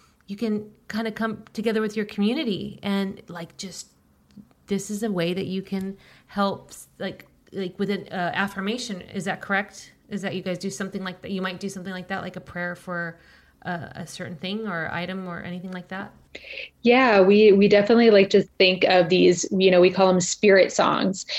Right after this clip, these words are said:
Speaker 2: and we think of them as sonic affirmations. Because I find that if there's, like, a certain affirmation I'm looking to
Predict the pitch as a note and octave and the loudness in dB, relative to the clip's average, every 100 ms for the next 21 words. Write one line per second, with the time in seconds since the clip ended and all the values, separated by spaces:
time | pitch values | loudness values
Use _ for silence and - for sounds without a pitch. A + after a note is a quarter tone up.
0 | - G3+ G3+ G#3 G#3 F3+ F#3+ F3 F#3 F3+ | -2 4 6 6 4 4 4 4 4 4
1 | F3+ F3 F3 F3+ - - - F#3+ F#3+ F#3 | 4 4 4 2 -2 -6 0 2 2 2
2 | - F3+ F#3 F3+ - - - - G3+ - | 2 2 4 4 4 2 0 -2 -8 -10
3 | - - _ - G3 G#3+ G#3+ G3+ F#3+ G#3 | -14 -18 _ -2 2 4 6 6 6 4
4 | G3+ G#3+ G#3+ A3 G#3 F#3 F#3 - G#3 G3+ | 4 4 4 6 6 6 4 2 2 2
5 | G#3+ G#3 A3 A3+ A#3+ A#3+ A#3+ - - - | 4 6 6 4 4 4 2 -12 -14 -10
6 | - G3 F#3 - F#3 F3+ G3 F#3 F3+ F#3 | 0 0 2 2 4 4 4 2 4 4
7 | E3+ F3 - G3 F3+ E3+ E3+ G3+ G3+ G3+ | 6 4 4 4 4 4 4 4 2 2
8 | - G3+ F#3 F3+ E3+ | 2 2 4 6 6